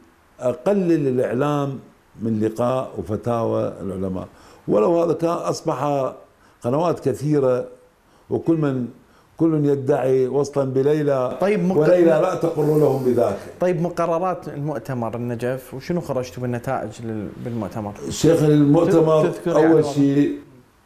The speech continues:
Speaker 1: آه، جعل مؤتمرات قادمة لتوحيد الفتوى.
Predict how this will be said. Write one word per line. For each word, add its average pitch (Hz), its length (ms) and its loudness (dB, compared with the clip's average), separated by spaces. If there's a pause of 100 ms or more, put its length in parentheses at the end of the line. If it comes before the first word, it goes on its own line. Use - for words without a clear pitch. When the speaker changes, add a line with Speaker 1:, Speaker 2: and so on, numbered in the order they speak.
(760)
Speaker 1:
آه، 113 200 2
جعل 139 340 2
مؤتمرات 131 720 0 (160)
قادمة 113 600 0 (420)
لتوحيد 135 880 0
الفتوى. 120 720 0